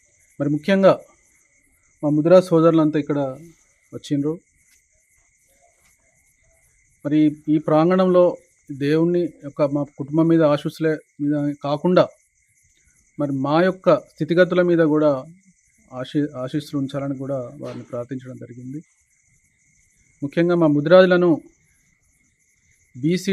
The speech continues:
డి నుంచి ఏకి మార్చాలని ఎన్నో ఏండ్లుగా మేము పోరాటం చేస్తున్నాం. మరి అది కూడా తీరాలని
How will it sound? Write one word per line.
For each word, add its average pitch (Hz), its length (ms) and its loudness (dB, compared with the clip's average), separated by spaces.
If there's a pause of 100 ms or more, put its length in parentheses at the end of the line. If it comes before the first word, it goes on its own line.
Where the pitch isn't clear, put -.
(140)
డి 175 80 2 (120)
నుంచి 190 200 -4 (140)
ఏకి 165 260 -2
మార్చాలని 156 540 0 (1500)
ఎన్నో 175 180 2 (120)
ఏండ్లుగా 180 340 4 (520)
మేము 151 220 0 (800)
పోరాటం 143 440 -2
చేస్తున్నాం. 143 380 -6 (1400)
మరి 143 180 -2 (640)
అది 143 180 -4
కూడా 170 200 2 (1600)
తీరాలని 165 500 4